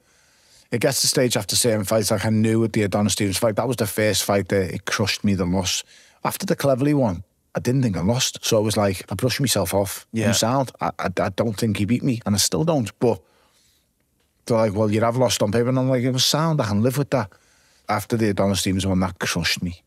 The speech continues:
Speaker 2: With the Cleverly fi-, fight, you said you were pissing blood for a week after the fight.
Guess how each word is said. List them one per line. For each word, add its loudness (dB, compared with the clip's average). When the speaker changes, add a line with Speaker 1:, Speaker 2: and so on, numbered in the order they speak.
Speaker 2:
With -2
the 0
Cleverly 0
fi-, -2
fight, 0
you -2
said -2
you 0
were 0
pissing -4
blood 2
for -4
a 2
week -2
after -2
the -6
fight. -4